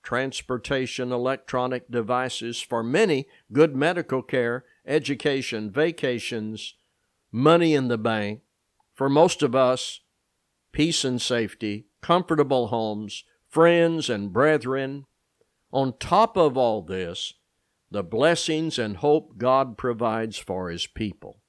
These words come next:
Yes, struggles and pain, but so much to be grateful for. So, here we are now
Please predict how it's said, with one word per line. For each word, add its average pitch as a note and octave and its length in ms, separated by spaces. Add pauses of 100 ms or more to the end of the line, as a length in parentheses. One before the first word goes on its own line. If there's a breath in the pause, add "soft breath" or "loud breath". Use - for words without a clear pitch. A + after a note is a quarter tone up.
(200)
Yes, B2+ 460 (220 soft breath)
struggles F3 680
and F#3 220
pain, C3+ 500 (1000)
but G#2+ 240
so E3 540
much C3+ 520
to B2+ 120
be G#2+ 220
grateful F#2+ 640
for. - 460 (460)
So, E3 420 (360)
here B3 200
we G3 180
are C#3 200
now G#2+ 400